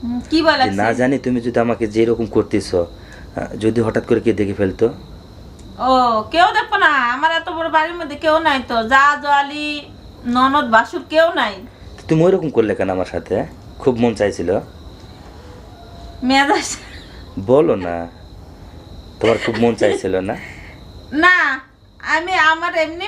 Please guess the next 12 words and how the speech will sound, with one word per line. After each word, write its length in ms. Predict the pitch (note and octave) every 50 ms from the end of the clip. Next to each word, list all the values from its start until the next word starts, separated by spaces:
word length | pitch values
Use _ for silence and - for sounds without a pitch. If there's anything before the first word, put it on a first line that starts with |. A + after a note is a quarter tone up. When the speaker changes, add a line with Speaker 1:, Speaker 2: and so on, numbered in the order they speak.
| G#4+ G4+
Speaker 1:
মানে 140 | F#4+ F#4+ F#4
মন 200 | F4 E4+ E4+ E4+
চাইছিল, 360 | - F4+ E4 E4+ - D#4+ D#4 F#4 A#4+ - -
তাই 140 | F#4 C#4+ C4+ C4
আমি 140 | B3+ A#3+ B3 A#3+
ওরকম 260 | A3 A3 A3 G#3+ A3+ A3+
করছি। 480 | G#3+ A3 A3 A3 A3 - - - A3 G#3+ G#3 G#3 - - -
কে 80 | C4 C4
সব 220 | C4 - E4 C#4+ C#4+ -
কোয়া 160 | D4+ D#4 D4+ C#4+
লাগবে 260 | C4 A#3+ A3+ A#3+ C4
আপনারে? 400 | C4+ C4 C4 C#4 C#4 C#4 D4+